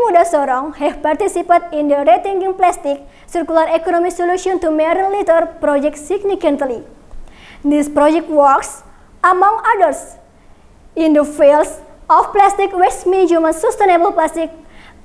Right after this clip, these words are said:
consumption, production and reduction of waste from the ocean. It is co-funded by the European Union and the German Federal Ministry for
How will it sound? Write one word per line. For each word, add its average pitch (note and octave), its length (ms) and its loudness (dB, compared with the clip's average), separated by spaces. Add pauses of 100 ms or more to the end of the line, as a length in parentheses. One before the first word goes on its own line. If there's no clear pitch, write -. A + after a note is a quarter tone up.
consumption, D#4+ 960 0 (220)
production F#4+ 840 2 (260)
and C#4+ 480 -4
reduction D#4 680 0 (180)
of D4+ 260 0
waste D4+ 300 0
from F4 480 0
the D#4+ 240 2
ocean. C#4 420 -6 (1120)
It E4 240 -2
is G4 220 0
co-funded E4 680 2
by C#4+ 180 4
the C#4 140 0
European E4+ 540 4
Union D#4 420 4
and C#4 220 -2
the C#4 100 0
German D4+ 340 2
Federal D#4+ 400 2
Ministry D#4+ 520 0
for C#4+ 340 -2